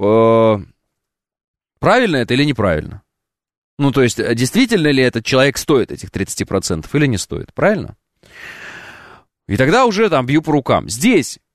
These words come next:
вот эти, эм, там, двадцать пять процентов, которые берут с таксистов, э, это справедливое, это справедливый сбор или несправедливый?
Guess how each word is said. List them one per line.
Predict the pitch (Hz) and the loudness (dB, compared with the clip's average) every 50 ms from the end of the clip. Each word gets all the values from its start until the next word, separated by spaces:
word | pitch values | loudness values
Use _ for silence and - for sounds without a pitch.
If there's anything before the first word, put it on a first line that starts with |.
| _ _ _ _ _ _ _ _ _ _ - | _ _ _ _ _ _ _ _ _ _ -4
вот | 120 151 160 - | -2 -2 0 2
эти, | 214 185 - 147 135 123 | 0 0 2 2 2 2
эм, | 101 - - - 107 107 110 110 107 104 95 85 - _ _ _ _ _ _ _ _ _ | 2 0 0 0 2 2 2 2 0 -2 -6 -10 -14 _ _ _ _ _ _ _ _ _
там, | - 76 - | -14 -10 -4
двадцать | 85 127 156 156 - - - | 0 2 2 2 0 -2 0
пять | 170 156 131 - | 2 0 2 0
процентов, | - 110 107 - - 98 85 - - - - - - | 0 -2 -2 0 -2 -4 -4 -4 -8 -12 -14 -14 -12
которые | - 82 80 - 107 92 85 | -10 -8 -6 -4 -2 -4 -2
берут | 80 95 92 82 | -2 -2 -2 -2
с | - | -2
таксистов, | - 104 92 - - 85 - - - - _ _ _ _ _ _ _ _ _ _ _ _ _ _ _ _ _ - | -2 -2 -2 -2 -4 -6 -6 -8 -14 -16 _ _ _ _ _ _ _ _ _ _ _ _ _ _ _ _ _ -10
э, | - 80 90 92 92 92 95 95 95 95 92 85 - _ _ - | -6 -2 0 2 2 2 4 4 4 4 2 2 -2 _ _ -4
это | - 151 - | -4 -2 -2
справедливое, | 156 - - - 160 156 170 165 151 190 247 277 269 226 170 123 101 - - - _ _ _ _ _ _ _ _ _ _ _ _ _ _ _ _ _ _ _ _ _ _ _ _ _ _ _ _ - | -2 -4 0 0 0 2 0 -2 0 2 2 4 4 4 4 2 2 0 -4 -10 _ _ _ _ _ _ _ _ _ _ _ _ _ _ _ _ _ _ _ _ _ _ _ _ _ _ _ _ -6
это | 117 120 127 | -2 -2 -2
справедливый | - - 160 185 208 254 240 190 | 0 2 2 2 4 2 2 2
сбор | 135 123 110 110 92 - - - _ _ _ _ _ _ _ _ _ _ - | 0 0 -2 -2 -4 -4 -6 -8 _ _ _ _ _ _ _ _ _ _ -2
или | 131 151 165 175 175 | 0 2 2 2 2
несправедливый? | 160 151 151 143 139 - - 107 104 98 78 71 62 50 50 - - | 2 0 0 0 -2 -2 -4 -2 -2 -2 -2 -2 -4 -4 -6 -8 -12